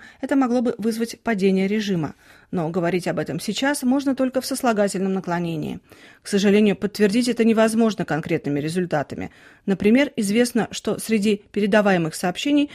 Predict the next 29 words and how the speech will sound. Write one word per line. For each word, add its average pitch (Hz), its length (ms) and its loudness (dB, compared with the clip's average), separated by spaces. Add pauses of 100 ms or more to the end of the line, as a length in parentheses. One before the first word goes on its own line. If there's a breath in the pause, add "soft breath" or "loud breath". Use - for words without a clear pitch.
(200 loud breath)
была 262 280 2
информация 269 580 4
о 220 40 -2
том, 240 160 4
что - 160 -6
Чехословакия 208 680 -2 (260 loud breath)
уже 226 200 0
в - 80 -12
те 277 160 0
годы 220 320 2
экспортировала 233 840 -2
оружие 202 420 0
и - 220 -4
строила 226 480 0 (220 loud breath)
оружейные 202 520 4
предприятия 190 680 0
на 220 100 0
Ближнем 175 360 0
Востоке. 185 500 -4 (380 soft breath)
Такая 175 280 0
информация 240 540 -2 (260 loud breath)
могла 262 260 4
помочь 175 360 0
Великобритании 196 760 0
не 214 100 0
только 240 320 0
в - 60 -10
конкретном 254 480 0
смысле, 240 420 0